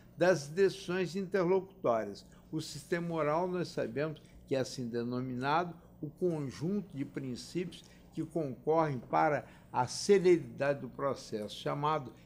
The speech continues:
esse sistema de, por que eu vendo de sistema oral, porque, é, ele usou para rotular o sistema um dos princípios que informam,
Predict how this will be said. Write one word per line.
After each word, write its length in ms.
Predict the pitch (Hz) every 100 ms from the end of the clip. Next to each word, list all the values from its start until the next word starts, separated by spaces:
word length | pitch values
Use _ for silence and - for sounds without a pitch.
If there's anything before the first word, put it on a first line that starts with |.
| -
esse 200 | 131 127
sistema 500 | - 131 - 123 117
de, 300 | 107 117 107 104
por 160 | 120 110
que 160 | -
eu 120 | 123 110
vendo 400 | 95 104 101 101
de 80 | -
sistema 360 | - 117 120
oral, 540 | 135 139 143 170 185 - - -
porque, 460 | 147 135 - 147 131 - -
é, 560 | 117 123 120 117 113 104 - -
ele 300 | 120 151 165
usou 320 | 147 - 123 104
para 200 | 123 117
rotular 540 | 113 131 120 110 107
o 60 | 107
sistema 480 | - 117 - 165
um 240 | 165 185 233
dos 200 | 190 -
princípios 560 | 135 127 - 123 -
que 80 | -
informam, 540 | 127 - 113 117 139